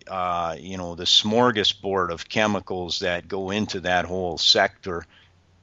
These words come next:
Uh, we have these things that can be weeded out with really very little impact on the health and, or, uh, with a positive impact on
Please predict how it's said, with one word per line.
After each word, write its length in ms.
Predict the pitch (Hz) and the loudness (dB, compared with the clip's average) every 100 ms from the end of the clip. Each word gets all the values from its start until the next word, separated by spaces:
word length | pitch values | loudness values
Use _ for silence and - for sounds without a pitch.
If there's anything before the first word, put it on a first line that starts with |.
| _ | _
Uh, 320 | 135 156 151 | 4 8 8
we 160 | 147 160 | 6 2
have 320 | 160 156 143 | 8 8 6
these 320 | 127 170 156 | 2 2 2
things 300 | - 156 147 | 2 0 0
that 200 | 147 139 | 2 2
can 140 | - 143 | 0 -6
be 120 | 139 | -6
weeded 320 | 143 147 147 | -6 -4 2
out 160 | 143 143 | 4 4
with 240 | 143 143 | 0 -6
really 340 | 160 220 196 143 | -2 2 2 2
very 460 | 113 151 165 143 | 4 6 6 6
little 500 | 127 151 185 143 123 | 4 4 4 2 0
impact 720 | 117 165 190 - 113 104 120 139 | 2 2 2 2 4 4 2 -2
on 220 | 113 110 | 0 -2
the 80 | 107 | 0
health 340 | 131 151 - | 4 4 0
and, 140 | 117 | -6
or, 320 | 113 104 113 113 | -6 -6 -4 -4
uh, 340 | 107 104 82 | -6 -10 -12
with 220 | 107 120 | -8 -6
a 60 | 98 | -6
positive 640 | - 170 226 - 120 95 | 2 6 6 6 0 -4
impact 640 | 101 90 - 101 90 92 - | -4 -6 -2 0 0 -2 -8
on 340 | 101 92 90 | -6 -6 -10